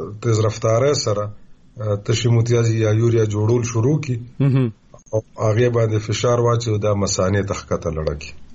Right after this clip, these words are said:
Speaker 2: صحیح.
Speaker 1: او بیا خپل وخت سره هغه خارج شي.
Speaker 2: صحیح.
Speaker 1: نو اوبه په هر صورت چې دی، زمونږ دلته اوسط، آه، چې کوم وزنونه دي زمونږ د پښتنو،
Speaker 2: مهم.
Speaker 1: آه، چې کوم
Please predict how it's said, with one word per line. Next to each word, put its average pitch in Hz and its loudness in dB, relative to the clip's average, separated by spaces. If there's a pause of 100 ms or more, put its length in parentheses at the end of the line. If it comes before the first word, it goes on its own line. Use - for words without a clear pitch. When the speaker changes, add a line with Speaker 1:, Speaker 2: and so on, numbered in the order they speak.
(120)
Speaker 2:
صحیح. 120 0 (720)
Speaker 1:
او 101 -2
بیا 107 0 (240)
خپل 110 0
وخت 107 0
سره 98 0
هغه 92 -2
خارج 87 -2
شي. - -6 (440)
Speaker 2:
صحیح. 120 -2 (540)
Speaker 1:
نو 113 4 (180)
اوبه 151 2
په 143 -2
هر 156 0
صورت 127 -2
چې 127 -2
دی، 131 2 (680)
زمونږ 127 2 (120)
دلته 135 -2
اوسط، 131 0
آه، 110 -2
چې 113 0
کوم 120 2
وزنونه 117 2
دي 113 0
زمونږ 110 0
د 107 -2 (100)
پښتنو، 104 0 (280)
Speaker 2:
مهم. 123 2 (720)
Speaker 1:
آه، 104 0
چې 117 0
کوم 127 2